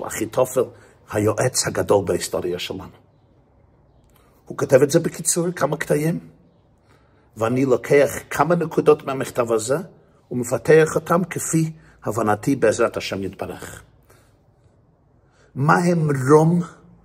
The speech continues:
השאיפות עליהן ישאף האדם בחיים? כל האמביציות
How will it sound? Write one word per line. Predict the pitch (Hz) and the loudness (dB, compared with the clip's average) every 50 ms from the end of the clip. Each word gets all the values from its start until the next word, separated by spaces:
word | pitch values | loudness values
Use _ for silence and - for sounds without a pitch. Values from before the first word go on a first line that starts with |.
| _ - _ _ - | _ -20 _ _ -12
השאיפות | - 131 - - - - 120 104 - - - 110 - - - - - - - - - - - - - _ _ _ _ _ _ _ _ _ | -8 -6 -4 -4 -4 -4 -6 -6 -4 0 0 0 0 -2 -10 -14 -10 -8 -10 -10 -10 -18 -20 -20 -20 _ _ _ _ _ _ _ _ _
עליהן | 117 117 120 117 120 120 131 139 143 143 | -2 4 4 4 4 4 2 2 2 2
ישאף | 131 120 - - - 131 127 - - | 0 0 0 0 0 -2 -2 0 -2
האדם | 113 107 - 117 110 110 | -2 0 0 -4 -4 -4
בחיים? | 107 101 - - 98 95 95 92 90 - - _ _ - - - - _ _ | -6 -6 -6 -6 -4 -4 -4 -4 -6 -10 -16 _ _ -20 -20 -20 -20 _ _
כל | _ - 185 190 196 175 | _ 4 6 6 6 6
האמביציות | 185 185 175 160 - 180 - - - - 127 107 95 - - - - | 4 4 2 2 -2 -4 -4 -2 -4 -2 -4 -6 -8 -10 -16 -20 -20